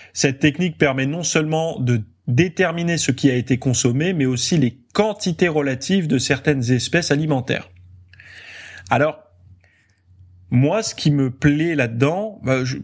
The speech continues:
ça, ça, c'est pas ce qui se dit, hein, dans l'article, mais moi, je, j'essaye de voir le futur avec une technologie comme ça.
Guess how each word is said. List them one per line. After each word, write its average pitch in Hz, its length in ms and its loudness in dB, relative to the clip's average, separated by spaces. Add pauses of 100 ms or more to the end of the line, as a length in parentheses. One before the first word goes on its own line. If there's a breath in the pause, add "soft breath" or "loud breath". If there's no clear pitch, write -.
ça, 127 400 0
ça, 123 320 -2
c'est - 320 -2
pas 127 100 2
ce 127 100 -6
qui 135 140 2
se 120 100 0
dit, 135 200 2
hein, 117 80 -2
dans 113 100 0
l'article, 131 420 0
mais 120 120 0
moi, 151 200 0
je, 131 220 -2
j'essaye 131 400 0
de 139 80 0
voir 143 300 0
le 123 120 0
futur 190 800 0 (520)
avec 143 640 -2
une 143 160 0
technologie 143 540 0
comme 135 180 0
ça. - 280 -8